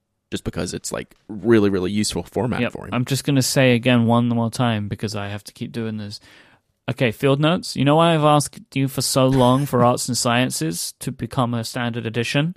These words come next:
Speaker 2: Let's just forget about that now. Stop the press.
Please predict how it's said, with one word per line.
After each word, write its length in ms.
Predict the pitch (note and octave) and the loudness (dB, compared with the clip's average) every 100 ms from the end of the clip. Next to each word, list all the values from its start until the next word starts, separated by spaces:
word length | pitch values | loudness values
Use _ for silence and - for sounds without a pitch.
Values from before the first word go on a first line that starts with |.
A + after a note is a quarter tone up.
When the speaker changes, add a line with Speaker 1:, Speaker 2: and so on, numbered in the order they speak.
| _ - | _ 2
Speaker 2:
Let's 180 | E3 | 2
just 220 | - F#3+ - | 4 0 2
forget 280 | D#3+ D3+ | 0 0
about 280 | - A2 G#2 | 0 -2 -4
that 180 | - - | -4 -8
now. 320 | - G#2 B2 C3 _ _ _ _ _ _ - | -8 -6 -6 -8 _ _ _ _ _ _ -12
Stop 360 | - E3 E3+ | 0 2 2
the 80 | E3 | -2
press. 580 | - B2+ A2 - - | 0 2 0 -4 -10